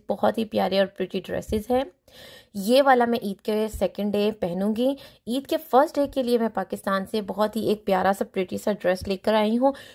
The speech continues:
वो आप लोगों के साथ मैं अपने नेक्स्ट व्लॉग में शेयर करूँगी, क्योंकि मेरी बेटी की जो शॉपिंग है ईद की, वो कंप्लीट हो चुकी है। तो अब मैं अपनी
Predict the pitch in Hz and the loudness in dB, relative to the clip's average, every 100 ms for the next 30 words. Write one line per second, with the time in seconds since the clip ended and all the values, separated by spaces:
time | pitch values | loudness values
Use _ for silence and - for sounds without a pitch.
0 | _ 180 254 240 220 220 208 220 226 226 | _ 4 6 8 4 0 0 -2 -2 0
1 | 196 208 208 202 196 190 - 190 185 180 | 0 -2 -4 -4 -4 -4 -4 0 0 0
2 | 190 - 185 185 202 196 208 220 214 208 | -8 2 2 4 0 -2 -2 -2 -4 -2
3 | 226 214 202 185 180 196 - 226 214 208 | -2 -2 -2 -4 -4 -6 -6 -8 -4 -2
4 | 185 - 196 214 226 - 196 - 202 190 | -2 -2 -2 0 0 -2 -6 -6 -2 0
5 | - 190 185 185 185 - 185 208 214 226 | -2 -4 -4 -4 -4 -2 0 -2 -4 0
6 | 233 233 - - _ 247 - 196 202 202 | 2 0 -4 -20 _ 2 4 2 2 0
7 | 208 185 - 202 | 0 -4 -4 -4